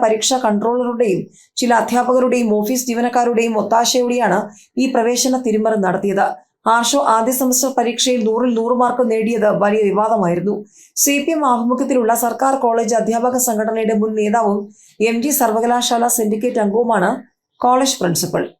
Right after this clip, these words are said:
എം ജി സർവകലാശാല അംഗീകരിച്ച റെഗുലേഷന് വിരുദ്ധമായി നിശ്ചിത ഹാജരോ ക്രെഡിറ്റോ ഇല്ലാതെ ആർഷോയ്ക്ക് പി ജി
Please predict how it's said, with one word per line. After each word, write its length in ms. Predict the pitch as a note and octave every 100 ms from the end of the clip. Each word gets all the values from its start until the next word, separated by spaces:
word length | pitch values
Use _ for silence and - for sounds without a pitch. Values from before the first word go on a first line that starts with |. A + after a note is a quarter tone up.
| B3
എം 60 | C4+ C4+
ജി 100 | F4+
സർവകലാശാല 600 | D4 B3 B3+ B3+ B3+ B3+ B3
അംഗീകരിച്ച 540 | A3 A3+ A3 A#3+ B3+ A3 G#3
റെഗുലേഷന് 540 | G#3 A#3 A#3+ B3 A#3
വിരുദ്ധമായി 480 | G3+ G3+ A3 G#3+ D#3 - _ _ _
നിശ്ചിത 360 | G#3 G#3+ B3+ B3+
ഹാജരോ 500 | A3+ A3 G#3+ A3 A#3+ C#4+
ക്രെഡിറ്റോ 360 | A#3+ A#3 C4 B3+
ഇല്ലാതെ 320 | G#3+ A3 G3+ - -
ആർഷോയ്ക്ക് 500 | G#3 G#3 A#3 A#3 G#3+
പി 100 | A3
ജി 80 | A3